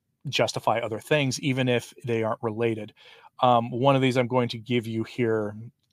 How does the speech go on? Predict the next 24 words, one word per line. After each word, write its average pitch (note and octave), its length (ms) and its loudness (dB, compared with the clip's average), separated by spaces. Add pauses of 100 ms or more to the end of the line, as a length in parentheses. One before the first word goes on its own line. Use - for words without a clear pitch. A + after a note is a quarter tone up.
(200)
uh, A2+ 240 2
we'll A2 140 -2
talk - 300 4
about A2 160 -2
here A#2 120 -2
briefly, A2+ 600 -2 (420)
is, A#2+ 460 2 (340)
uh, A#2+ 240 4
the, A#2+ 320 2
is A#2 140 -4 (220)
what - 180 -8
Cardinal A#2 260 2
Fernandez A2+ 480 -2
said G#2+ 240 -4
recently A2+ 500 -4 (420)
about A2 540 0 (100)
ashes A2 760 2
and G#2+ 220 -10
cremation A#2 560 -2
and G#2 120 -8
things, G#2 320 -12 (180)
practices B2 440 2
Catholics A#2 440 2
have A2+ 160 -8